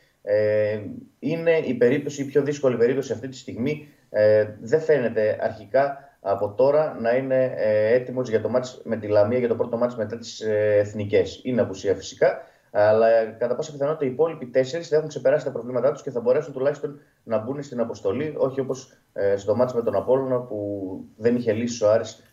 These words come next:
ε, ούτε για βασικούς, ούτε από τον πάγκο, ούτε είχε μείνει μόνο με τον Γκαρσία και τον Χαΐροβιτς, γιατί έλειπαν σχεδόν όλοι του οι εξτρέμ. Ε, πάντως κρατάμε ότι του Γκάμα είναι η πιο δύσκολη περίπτωση, το πρόβλημά του στο τετρακέφαλο. Και εντάξει, ο Γκάμα,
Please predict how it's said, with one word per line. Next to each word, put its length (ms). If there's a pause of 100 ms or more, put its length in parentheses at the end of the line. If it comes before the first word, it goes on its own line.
ε, 260
ούτε 240
για 400
βασικούς, 380
ούτε 280
από 180
τον 120
πάγκο, 260
ούτε 240
είχε 200
μείνει 160
μόνο 180
με 80
τον 120
Γκαρσία 300
και 60
τον 200
Χαΐροβιτς, 400
γιατί 200
έλειπαν 320
σχεδόν 400
όλοι 320
του 220 (260)
οι 240
εξτρέμ. 480 (440)
Ε, 220 (460)
πάντως 260
κρατάμε 320
ότι 140
του 120
Γκάμα 260
είναι 240
η 80
πιο 180
δύσκολη 720
περίπτωση, 540
το 80
πρόβλημά 380
του 60
στο 100
τετρακέφαλο. 720 (260)
Και 120
εντάξει, 460
ο 40
Γκάμα, 420